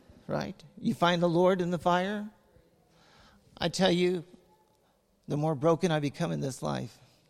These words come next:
the more I find the Lord. The sweeter the fellowship. <laughs> And, and he has really, really had to help me with some of the things I've had to drink.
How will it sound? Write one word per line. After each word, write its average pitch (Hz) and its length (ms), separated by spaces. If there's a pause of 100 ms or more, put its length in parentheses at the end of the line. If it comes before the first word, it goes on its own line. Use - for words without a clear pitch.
the 135 80
more 139 200
I 151 140
find 139 260
the 139 60
Lord. 135 320 (1120)
The 139 80
sweeter 170 380
the 156 80
fellowship. 156 640
<laughs> - 40 (1600)
And, 165 240 (320)
and 156 140
he 214 140
has 185 140
really, 160 680 (220)
really 180 360
had 131 240
to 143 240 (500)
help 160 280
me 135 280
with - 140
some 151 140
of - 60
the 131 80
things 139 280
I've 131 160
had 135 180
to 143 60
drink. - 260